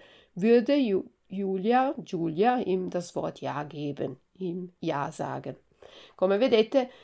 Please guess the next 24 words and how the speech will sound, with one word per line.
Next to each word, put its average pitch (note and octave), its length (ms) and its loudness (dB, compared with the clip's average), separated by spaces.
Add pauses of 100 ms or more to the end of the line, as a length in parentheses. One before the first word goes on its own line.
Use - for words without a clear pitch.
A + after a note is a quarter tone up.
(120)
negli E3+ 260 -2
esempi G#3+ 400 4
la F#3 100 2
frase F3+ 320 -2
che F#3 80 -8
esprime F#3 380 -2
l'eventualità F3 800 -2
con F3+ 180 -4
il A3+ 160 -2
se, F#3 760 0
o - 180 -12 (100)
wenn F3+ 640 2
in E3 160 -6
tedesco, D#3+ 600 -6 (400)
è B3 320 8
al G3 180 2
congiuntivo F3+ 920 -4
e F3+ 100 -2
la E3+ 120 -2
conseguenza A3 1120 0
è C#4 140 6
sempre F3 440 -2
al F#3 120 -4
condizionale. E3+ 1000 -6